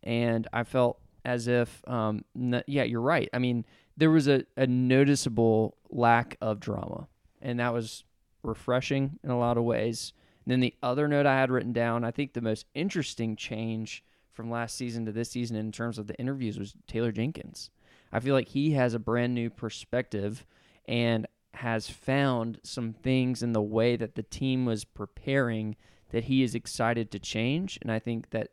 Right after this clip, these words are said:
there are notably two additional members on the coaching staff. One of them is gonna be the offensive coordinator,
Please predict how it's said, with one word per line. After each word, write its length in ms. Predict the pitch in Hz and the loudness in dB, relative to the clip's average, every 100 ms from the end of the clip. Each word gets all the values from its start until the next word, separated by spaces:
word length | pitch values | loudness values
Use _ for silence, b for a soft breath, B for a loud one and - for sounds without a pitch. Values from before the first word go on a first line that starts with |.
| _ | _
there 220 | 123 113 107 - _ | -6 -6 -6 -12 _
are 140 | 107 113 | -8 -2
notably 460 | 113 120 120 117 | 0 0 0 -2
two 480 | 110 - 123 123 - | -6 -4 -2 -2 -4
additional 640 | - 113 104 123 - 127 113 | -8 -12 -8 -6 -4 -4 -2
members 380 | 113 117 127 120 | -2 -2 -4 -4
on 80 | |
the 80 | 110 | -8
coaching 380 | - 117 - 139 | -4 -4 -4 -8
staff. 340 | - 143 147 - _ b b b | -2 0 0 -4 _ b b b
One 180 | 120 127 | 0 2
of 60 | |
them 160 | 127 127 | 0 0
is 100 | 117 | -2
gonna 200 | 120 113 | -2 -2
be 220 | 110 120 | -2 -2
the 180 | 113 - | -2 -2
offensive 580 | 107 113 - 120 113 - | 0 0 0 -6 -6 -8
coordinator, 640 | - 117 131 143 151 170 | -2 0 0 -2 -2 -2